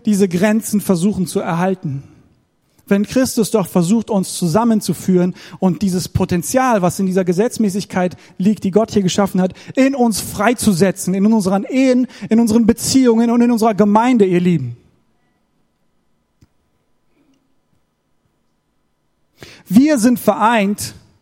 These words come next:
nicht einfach so zum Spaß, sondern wir sind vereint, um das Unmögliche möglich zu machen und den Namen Jesus Christus begann-,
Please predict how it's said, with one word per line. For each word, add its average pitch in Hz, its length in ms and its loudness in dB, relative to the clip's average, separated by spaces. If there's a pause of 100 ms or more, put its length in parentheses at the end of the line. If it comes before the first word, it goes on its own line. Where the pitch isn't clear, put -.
(500)
nicht 233 200 0
einfach 226 260 2
so 240 180 0
zum 170 180 -4
Spaß, 160 600 -4 (420)
sondern 196 320 2
wir 240 180 4
sind 202 160 0
vereint, 202 420 0
um 202 140 2
das 175 200 0 (120)
Unmögliche 269 960 2 (280)
möglich 226 440 2
zu - 160 -4
machen 175 460 -2 (240)
und 190 140 0
den 196 120 4
Namen 214 280 2
Jesus 214 260 0
Christus 196 340 -4
begann-, 196 320 0